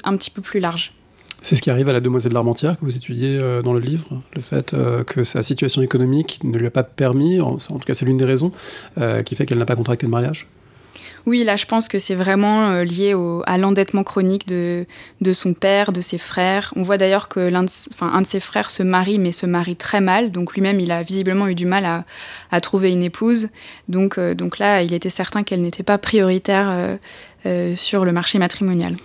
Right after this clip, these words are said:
Speaker 2: Iris Gaillard, si je me tourne vers vous, euh, le marché matrimonial, on est au cœur, euh, de votre sujet, mais avec des termes légèrement différents, euh, parce que, euh, bah, le, la Révolution est passée par là, le Code civil napoléonien est passé par là, l'industrialisation de la société marchande, euh, on va dire, ont, ont quand même transformé les relations économiques, ce qui fait que, euh,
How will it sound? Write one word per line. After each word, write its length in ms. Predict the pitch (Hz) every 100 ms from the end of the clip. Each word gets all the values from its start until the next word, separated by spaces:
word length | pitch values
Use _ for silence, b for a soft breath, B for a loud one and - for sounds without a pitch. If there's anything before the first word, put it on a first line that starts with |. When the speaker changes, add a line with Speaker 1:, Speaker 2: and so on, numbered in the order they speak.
| -
Speaker 2:
Iris 180 | 127 110
Gaillard, 220 | 117 135
si 80 | 143
je 80 | -
me 60 | 120
tourne 160 | 117
vers 120 | 117
vous, 240 | 113 165 160
euh, 80 | 120
le 80 |
marché 240 | 113 110 120
matrimonial, 480 | 113 120 117 135 127
on 140 | 110
est 80 | 110
au 80 | 113
cœur, 320 | 139 131 117
euh, 100 | 113
de 80 | 113
votre 200 | - -
sujet, 280 | - 190
mais 180 | 202 139 B B B B -
avec 160 | 127
des 100 | 120
termes 240 | 117 147 135
légèrement 300 | 120 120 120
différents, 600 | 117 - 135 233 220 143
euh, 340 | 117 113 113
parce 200 | 110 -
que, 120 | -
euh, 320 | 135 135 117 113
bah, 180 | 60 -
le, 200 | - - - -
la 140 | - 117
Révolution 320 | 110 120 -
est 40 |
passée 180 | - -
par 160 | 127 110
là, 280 | 127 160 185
le 120 | 131
Code 160 | 120
civil 180 | - 123
napoléonien 400 | 120 120 117 113
est 60 | 113
passé 220 | 110 -
par 180 | 117 113
là, 260 | 131 170 - B B B B B -
l'industrialisation 680 | 120 113 - 120 123 110 123
de 60 |
la 20 | 110
société 300 | 110 117 113
marchande, 500 | 110 - 120 120 113
euh, 220 | 107 117 120 120
on 80 | 123
va 80 | -
dire, 180 | 117 113
ont, 160 | 113
ont 80 | -
quand 100 | 113
même 100 | 113
transformé 340 | 107 127 127 127
les 60 |
relations 260 | 117 113 127
économiques, 440 | 117 120 175 254
ce 80 | -
qui 100 | 147
fait 140 | - 165
que, 140 |
euh, 40 | 151